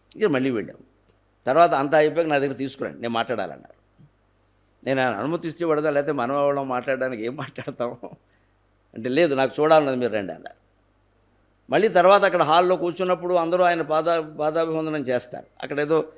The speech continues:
నాణ్యాలు ఏవో ఇస్తారు, అవేవో ఇచ్చారు, అక్కడ పెట్టాం మామూలు సాంప్రదాయం ప్రకారం. ఆయన గరికపాటి నరసింహ, "అలా చెప్పకూడదు, సహస్రావధాని, మహాసహస్రావధాని, ధారణ బ్రహ్మరాక్షసుడు చెప్పు" అన్న. ఈ బిరుదులు ఎక్కడ గుర్తు, ఈ పద్యం ఎక్కడ గుర్తు, నా అదృష్టం కాకపోతే.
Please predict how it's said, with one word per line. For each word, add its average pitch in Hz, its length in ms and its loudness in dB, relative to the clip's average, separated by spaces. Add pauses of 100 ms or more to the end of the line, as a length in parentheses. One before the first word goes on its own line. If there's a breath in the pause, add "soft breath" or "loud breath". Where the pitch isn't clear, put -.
(800 soft breath)
నాణ్యాలు 147 420 4
ఏవో 131 160 2
ఇస్తారు, 160 340 -2
అవేవో 175 180 0
ఇచ్చారు, 180 300 -2
అక్కడ 160 220 -4
పెట్టాం 156 260 -2
మామూలు 156 240 -2
సాంప్రదాయం 147 540 -4
ప్రకారం. 113 280 -6
ఆయన 156 440 2 (520 soft breath)
గరికపాటి 156 400 0
నరసింహ, 156 300 -2 (200)
"అలా 180 160 4
చెప్పకూడదు, 190 840 8 (720)
సహస్రావధాని, 170 1040 6
మహాసహస్రావధాని, 160 1300 4
ధారణ 160 540 6
బ్రహ్మరాక్షసుడు 156 840 2
చెప్పు" 160 300 -6 (100)
అన్న. 113 120 -4 (1700 loud breath)
ఈ 151 80 -6
బిరుదులు 151 420 0
ఎక్కడ 202 240 0
గుర్తు, 165 300 -4
ఈ 165 100 0
పద్యం 123 380 0
ఎక్కడ 202 240 0
గుర్తు, 165 280 -6
నా 156 140 2
అదృష్టం 143 500 0
కాకపోతే. 110 580 -2